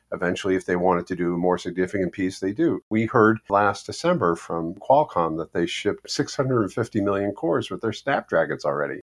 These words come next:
and they were intending on increasing the number of cores per Snapdragon. So that free flow of ability in the design process enables people to look at things more as a greenfield opportunity for new functions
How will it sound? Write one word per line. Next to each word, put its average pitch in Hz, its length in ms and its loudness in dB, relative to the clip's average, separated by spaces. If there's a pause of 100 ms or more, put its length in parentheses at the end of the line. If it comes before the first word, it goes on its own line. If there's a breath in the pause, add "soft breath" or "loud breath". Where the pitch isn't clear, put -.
(120)
and 95 440 0
they 101 100 4
were 101 180 4
intending 95 400 -2
on 87 140 0
increasing 95 480 -2
the 92 60 -2
number 90 260 0
of 80 100 -6
cores 90 320 -2
per - 140 -16
Snapdragon. 117 640 -6 (240)
So 117 240 4 (260)
that 147 320 8
free 170 680 0
flow 123 840 8
of 98 140 4
ability 92 800 0
in 95 260 -2
the 92 100 0
design 95 680 2
process 76 720 2 (440 soft breath)
enables 110 600 2
people 104 360 -2
to - 160 -6
look 101 320 0
at 95 260 2 (180)
things 90 360 -2
more 101 280 4
as 90 100 -4
a 80 60 -2
greenfield 104 640 0
opportunity 92 720 2
for 95 340 -2
new 92 220 2
functions 101 720 0